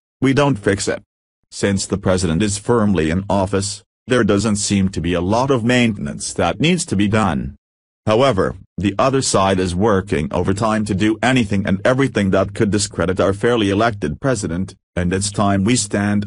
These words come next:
up for him. At least one Alabama teacher understands that, and he did something that is making liberal heads explode. This teacher, who incorporates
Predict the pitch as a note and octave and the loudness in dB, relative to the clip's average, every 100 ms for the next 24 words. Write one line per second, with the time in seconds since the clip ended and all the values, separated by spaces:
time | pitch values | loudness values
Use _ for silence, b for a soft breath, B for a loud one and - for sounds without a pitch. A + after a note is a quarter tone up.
0 | G2+ A#2 G#2 - G2 D2+ G#1 - _ _ | -2 -4 -2 -2 0 0 -4 -12 _ _
1 | _ _ _ _ _ F#2+ F#2+ G#2 G#2 G2+ | _ _ _ _ _ -2 0 0 0 0
2 | - F#2+ G#2+ G2+ G#2+ C#3+ A#2+ G2+ A#2+ G#2+ | -2 0 0 0 0 2 2 2 2 2
3 | G2+ G2+ B2 - F2 - - A#2 G#2+ G#2+ | 0 -2 -2 0 0 0 -2 0 0 -2
4 | - B2+ C3 G2 G2+ F#2+ - _ _ G2 | 0 0 0 0 0 0 -2 _ _ -2
5 | G2 A2 C3+ C#3+ - A2 G2+ G2+ D#2 E2+ | 0 0 0 -2 -2 -2 -2 -2 -2 -2
6 | F2 F2+ E2 G#2 G#2+ G2+ F#2+ B2 A2+ G#2 | -2 -2 0 0 0 0 2 0 0 0
7 | G2+ A2+ G2+ G#2+ G2+ G#2+ G#2+ D#2+ C#2 C#2+ | 2 0 2 -2 -2 0 2 0 -4 -10
8 | _ _ _ _ _ G2 G#2 - D2+ - | _ _ _ _ _ -2 -2 -4 -4 -4
9 | G#1+ - _ _ G2 G2 G2 B2 G#2 G#2+ | -6 -8 _ _ -4 -2 0 0 0 0
10 | G2 G2 | -2 -2